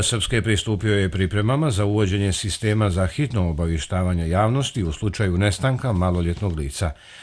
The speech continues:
Od dvije hiljade devetnaeste godine sva nestala maloljetna lica su pronađena,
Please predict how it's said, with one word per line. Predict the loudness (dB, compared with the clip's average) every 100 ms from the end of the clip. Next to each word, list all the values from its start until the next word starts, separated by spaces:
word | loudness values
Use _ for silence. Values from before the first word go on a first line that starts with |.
| -8
Od | -2 0
dvije | 2 2
hiljade | 2 2 2 0
devetnaeste | 0 0 0 0 -2 -2 -2
godine | -2 0 0
sva | 0 0 2
nestala | 0 0 -2 0 0
maloljetna | 0 0 -2 -4 -2
lica | 0 0 -2 -6
su | -6 -6
pronađena, | -6 -2 -2 -2 0 0